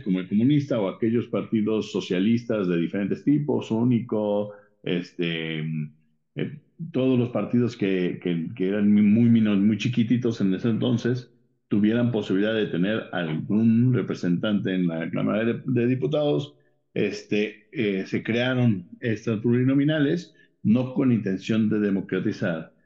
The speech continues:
sino con la intención de legitimar un sistema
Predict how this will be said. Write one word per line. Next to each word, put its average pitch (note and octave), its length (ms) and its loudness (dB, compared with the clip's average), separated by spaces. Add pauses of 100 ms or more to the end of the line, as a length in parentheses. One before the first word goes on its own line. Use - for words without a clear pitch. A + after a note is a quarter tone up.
(140)
sino A2 340 -2
con G#2+ 180 2
la G2+ 80 2
intención G#2 800 0
de G#2 560 0 (380)
legitimar G#2+ 1000 0
un A2 200 0
sistema A2 760 -4